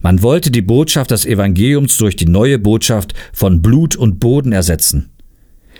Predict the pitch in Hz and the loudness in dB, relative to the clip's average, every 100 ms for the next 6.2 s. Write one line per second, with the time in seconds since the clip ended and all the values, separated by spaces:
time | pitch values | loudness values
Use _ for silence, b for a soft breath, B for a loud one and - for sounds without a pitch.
0 | b b - 190 120 104 165 - 127 - | b b -2 0 0 2 0 2 -2 0
1 | 151 156 135 127 101 - 143 165 147 123 | 0 0 -2 -2 -2 -2 0 0 0 0
2 | 113 117 120 113 - 123 - 107 98 110 | 0 0 -2 -2 -2 -4 -2 0 0 0
3 | 120 123 110 B B B B 113 117 113 | 0 -2 -4 B B B B -2 0 2
4 | 139 156 135 123 123 110 123 - 127 113 | 0 0 -2 0 0 0 0 -2 0 0
5 | 113 107 196 - 110 92 76 - 71 65 | 2 2 0 0 -2 -2 -2 -2 -4 -4
6 | - - | -6 -10